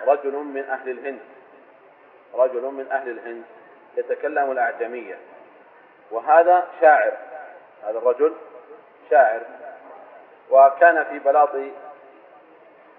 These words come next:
هذا الوالي من يترجم اللغة الهندية، فأخذ هذا الشاعر يلقي هذه الكلمة في قصة مشهورة، وهذه الكلمة مدونة، دونها غير واحد من أهل العلم.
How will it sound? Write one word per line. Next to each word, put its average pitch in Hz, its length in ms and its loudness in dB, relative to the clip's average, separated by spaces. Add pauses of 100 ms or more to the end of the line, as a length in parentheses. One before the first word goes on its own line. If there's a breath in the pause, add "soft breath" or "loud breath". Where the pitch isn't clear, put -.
(340)
هذا 135 160 4
الوالي 139 420 2 (300)
من 139 200 -8
يترجم 131 500 0 (360)
اللغة 131 300 -2
الهندية، 110 540 -12 (680)
فأخذ 170 360 6
هذا 151 360 0
الشاعر 151 280 4
يلقي 156 300 -6
هذه 131 200 2
الكلمة 107 400 -8 (100)
في 170 120 -8 (120)
قصة 147 240 -4
مشهورة، 131 440 -4 (920)
وهذه 139 340 2
الكلمة 160 540 -6
مدونة، 143 440 2 (1300)
دونها 139 520 -4 (640)
غير 156 180 6
واحد 139 320 2
من 120 180 -6
أهل 127 160 -2
العلم. 117 280 -2